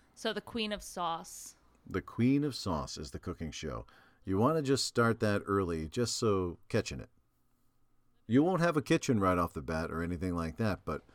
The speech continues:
Speaker 2: when you get it later on, it'll be helpful to have seen those episodes. And I wish someone had told me that early on,
Speaker 1: I know.
Speaker 2: because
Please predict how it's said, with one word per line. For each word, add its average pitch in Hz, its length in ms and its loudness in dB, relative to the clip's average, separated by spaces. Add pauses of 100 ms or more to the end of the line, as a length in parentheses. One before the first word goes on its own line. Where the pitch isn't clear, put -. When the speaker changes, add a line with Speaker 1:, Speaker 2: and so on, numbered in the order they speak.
(200)
Speaker 2:
when 123 160 4
you 123 100 6
get 151 300 4
it 120 100 4
later 117 340 6
on, 92 300 2
it'll 113 160 0
be 123 160 0
helpful 113 440 0
to 98 160 -2
have 85 120 0
seen 85 600 -2
those 80 220 -4
episodes. 73 580 -6 (360)
And 104 100 4
I 110 80 8
wish 131 280 2
someone 120 340 4
had 92 180 0
told 92 220 2
me 92 80 2
that 87 240 0 (140)
early 92 280 2
on, 82 120 2
Speaker 1:
I 202 140 8
know. 202 420 8
Speaker 2:
because 180 240 -2